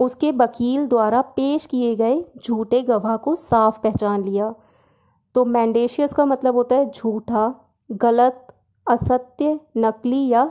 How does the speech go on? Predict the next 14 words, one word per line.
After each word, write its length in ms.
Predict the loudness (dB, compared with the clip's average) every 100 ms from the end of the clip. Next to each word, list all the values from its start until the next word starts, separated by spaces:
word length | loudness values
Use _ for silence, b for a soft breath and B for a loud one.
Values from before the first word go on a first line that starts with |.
| -4
जाली। 560 | -2 2 2 0 -4 -10 _ _ _ _ -6
नेक्स्ट 400 | 0 2 0 2
वर्ड 240 | 2 4 4
है 320 | 2 0 -8 _ -2
मेले। 440 | 2 4 2 -2 -4 _ -4
मेले 380 | 2 2 2 0
एक 340 | -2 -4 -2
नाउन 340 | -2 2 2
है 140 | 2 0
जिसका 300 | -4 -2 0
मतलब 280 | 0 0 0
होता 240 | 0 0
है 100 | 0
हाथापाई, 800 | 0 -2 0 -4 0 0 0